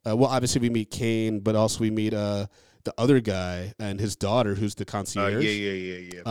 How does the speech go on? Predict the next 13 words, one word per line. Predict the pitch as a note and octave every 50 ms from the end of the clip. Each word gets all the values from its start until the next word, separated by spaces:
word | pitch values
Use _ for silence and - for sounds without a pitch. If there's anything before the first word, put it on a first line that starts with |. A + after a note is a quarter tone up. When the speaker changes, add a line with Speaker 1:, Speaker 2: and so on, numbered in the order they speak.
| A2 G#2 G#2 G2+
Speaker 1:
Um, | G2 G2 G2 F#2+ F#2 _ _ _ _ _ _ _ _ _ _ _ _ _ _ _ _ _
I | - G#2+
gotta | A#2+ A#2 A#2
make | A2 A2+ A2+
sure, | - - A#2+ G#2
uh, | A2 A2 G#2+ G#2 G2+ G#2+ A2+ _ _ _ _
Shimasu | - - - D3 C3 B2 A#2+ A#2+ B2 - - C3 B2 A#2 A#2 A2+ -
Koji, | - C3 B2 A#2 G#2 G2+ F#2 F2+ G2 G#2+ _ _ _ -
uh, | G2+ G2+ G2 G2 G2+ G#2 -
at | G#2 G#2 -
the | B2 -
Osaka | A2+ G#2+ - B2+ A#2 B2 A2+ - G#2
Continental, | - - G#2 G2 - - G2 F#2+ F#2+ - F#2+ F#2 F#2+